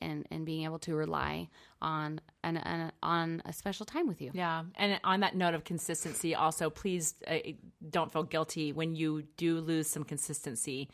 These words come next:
Speaker 1: Let's
Speaker 2: And,
Speaker 1: be honest.
Speaker 2: I mean,
Speaker 1: who can be a hundred percent
Speaker 2: <laughs> Right,
Speaker 1: consistent?
Speaker 2: right.
Speaker 1: Not me.
Speaker 2: Just wanted to go there because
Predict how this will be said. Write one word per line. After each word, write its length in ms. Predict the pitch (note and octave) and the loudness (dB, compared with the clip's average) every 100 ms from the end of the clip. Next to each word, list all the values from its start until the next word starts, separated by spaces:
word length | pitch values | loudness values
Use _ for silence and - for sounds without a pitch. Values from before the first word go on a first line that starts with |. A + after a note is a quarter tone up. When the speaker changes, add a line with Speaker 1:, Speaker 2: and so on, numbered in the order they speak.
| - - | -16 -2
Speaker 1:
Let's 220 | G#3+ F#3 | 4 4
Speaker 2:
And, 80 | E3 | 4
Speaker 1:
be 60 | E3 | 2
honest. 240 | - - F3+ | 0 2 2
Speaker 2:
I 60 | |
mean, 200 | E3+ D#3+ | 2 2
Speaker 1:
who 160 | G3+ A3+ | 2 2
can 160 | F#3+ | 2
be 120 | F3 D#3+ | -2 -2
a 40 | |
hundred 220 | D#3 G#3+ | -2 2
percent 300 | - G3+ D3+ | 2 4 4
Speaker 2:
<laughs> 0 | |
Right, 80 | G3+ | 4
Speaker 1:
consistent? 240 | G3 F3+ | 4 4
Speaker 2:
right. 500 | G3 F3+ F3+ D#3 D3 | 8 10 10 4 2
Speaker 1:
Not 220 | F3 A3+ A#3+ | 8 10 12
me. 160 | C4+ | 12
Speaker 2:
Just 180 | A#3+ A#3+ | 12 10
wanted 220 | C#4+ C4+ | 6 4
to 80 | C4 | 6
go 180 | A3+ G#3 | 10 10
there 240 | F#3 F3 | 10 8
because 680 | E3+ G#3+ G#3+ F3+ F3 F3 | 6 4 8 8 8 4